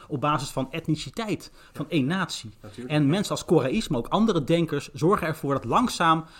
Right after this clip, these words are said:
Speaker 1: bij een bovenlaag in ieder geval dat idee begint te postvatten van: wij horen tot een speciale groep en wij moeten zelf verder gaan. We moeten de Ottomanen verdrijven.
Speaker 2: Ja.
Speaker 1: Dus hij zegt
Speaker 2: Ja,
Speaker 1: eigenlijk:
Speaker 2: precies.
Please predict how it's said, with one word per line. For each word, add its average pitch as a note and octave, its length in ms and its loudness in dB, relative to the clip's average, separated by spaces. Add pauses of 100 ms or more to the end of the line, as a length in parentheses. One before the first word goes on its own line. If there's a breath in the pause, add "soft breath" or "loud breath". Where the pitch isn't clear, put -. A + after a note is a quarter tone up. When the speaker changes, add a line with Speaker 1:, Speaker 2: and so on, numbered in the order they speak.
(140 loud breath)
Speaker 1:
bij B2+ 240 0
een A#2+ 180 -2
bovenlaag D#3 560 4
in C3+ 80 0
ieder C#3 140 0
geval B2 400 -2 (100)
dat C#3+ 160 -4
idee D#3 360 2
begint D3+ 320 -2
te - 80 -12
postvatten - 500 -4
van: B2+ 160 -2
wij D3+ 140 2
horen D#3 300 4
tot - 140 -4
een C3 60 -6
speciale B2+ 400 -2
groep G#3 320 -4 (180 loud breath)
en C#3+ 60 -8
wij C3 120 -2
moeten C#3 300 2
zelf E3+ 400 2 (200 loud breath)
verder F#3 260 2
gaan. G#2 300 0 (120)
We B2 60 -6
moeten C3+ 200 0
de C3 60 -6
Ottomanen B2 440 -2
verdrijven. C3 560 -2 (460 loud breath)
Speaker 2:
Ja. - 160 -16
Speaker 1:
Dus C3+ 120 -6
hij F#3 160 6
zegt G3+ 140 2
Speaker 2:
Ja, - 40 -4
Speaker 1:
eigenlijk: A3+ 120 -2
Speaker 2:
precies. - 100 -6